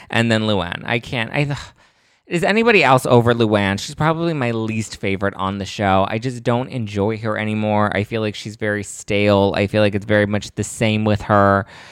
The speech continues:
Um, I'm not interested in her sobriety journey because, again, I feel like it's just, it's fake.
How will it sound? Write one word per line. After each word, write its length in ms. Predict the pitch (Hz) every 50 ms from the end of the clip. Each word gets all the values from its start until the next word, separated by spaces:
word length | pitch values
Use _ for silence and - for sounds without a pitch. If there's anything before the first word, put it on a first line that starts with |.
| - - - -
Um, 420 | 107 104 98 95 92 92 90 101 - -
I'm 160 | - 110 110
not 180 | 110 107 107
interested 460 | - 107 104 - 107 - - 113 101 107
in 120 | 101 98
her 200 | 107 110 101 98
sobriety 640 | - - - 104 120 135 139 135 135 135 127 131 123
journey 320 | 123 131 123 120 120 117
because, 220 | 113 110 120 101 101
again, 180 | 101 104 98
I 100 | 98 95 95
feel 200 | _ - 107 98
like 220 | 98 92 90 -
it's 160 | 95 90 -
just, 220 | - 110 101 - -
it's 160 | - 95 -
fake. 340 | - - 82 57 - -